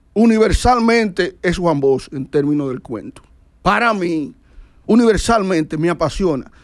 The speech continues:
Y Juan Bosch escribió dentro de sus cuentos uno que me gusta mucho para el tema de hoy, que se llama El Bohío. De una mujer, se está muriendo de hambre prácticamente, tiene un, dos niños, creo que es,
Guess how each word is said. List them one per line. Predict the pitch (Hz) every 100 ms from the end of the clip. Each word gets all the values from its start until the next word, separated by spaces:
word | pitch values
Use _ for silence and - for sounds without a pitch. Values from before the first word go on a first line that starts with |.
| _ _ _ -
Y | 269
Juan | 311 339 311
Bosch | 254 220 196
escribió | - 185 - 190 180 220 202
dentro | 180 165 165
de | 156
sus | 175
cuentos | - 180 165 135 151 _ -
uno | 226 277
que | 277 254
me | 220
gusta | 220 - 240
mucho | 220 190 208
para | 185 156
el | 151
tema | 175 185
de | 185
hoy, | 220 262 196 156 _ _ _ _
que | -
se | 147 151
llama | 170 190
El | 190
Bohío. | 165 160 180 165 - _ _ _ _ _ _ _ _ _ _ _ _ _ _ -
De | 156
una | 190 196
mujer, | 214 208 233 226 262
se | - 147
está | - 170
muriendo | 180 180 190 190 185
de | 190
hambre | 208 196
prácticamente, | 170 190 196 170 180 180 196 214 175 190 202 _ _ _ _ _ _ _ _ _
tiene | 143 156 175 170
un, | 170 170 - -
dos | 151 170
niños, | 165 220 214 165
creo | 175 175
que | 160 185
es, | 185